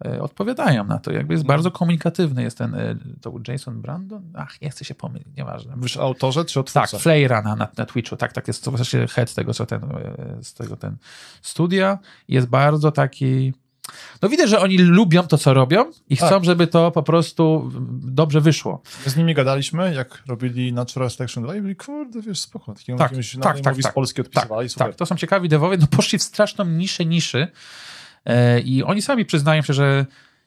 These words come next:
Speaker 1: s-, nie umieją tego za bardzo zmonetyzować,
Speaker 2: Mhm.
Speaker 1: a, a, a że muszą, więc podejrzewam, że ktoś im to zasugerował, ale już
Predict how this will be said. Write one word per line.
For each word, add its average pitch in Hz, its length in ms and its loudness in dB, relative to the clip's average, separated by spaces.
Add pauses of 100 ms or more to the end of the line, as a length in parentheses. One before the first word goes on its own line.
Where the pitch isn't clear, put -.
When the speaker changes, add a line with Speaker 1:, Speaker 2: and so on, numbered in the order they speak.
(260)
Speaker 1:
s-, - 180 -8
nie 165 160 2
umieją 185 240 2
tego 170 200 2
za 160 100 6
bardzo 156 240 6
zmonetyzować, 143 1000 6
Speaker 2:
Mhm. 143 360 4
Speaker 1:
a, - 20 -4
a, 143 180 4
a 147 80 6
że 143 120 6
muszą, 202 540 4
więc 185 140 0
podejrzewam, 185 480 6
że 151 80 4
ktoś 175 180 2
im 170 60 0
to 156 80 4
zasugerował, 147 640 4
ale 135 160 2
już 170 260 -2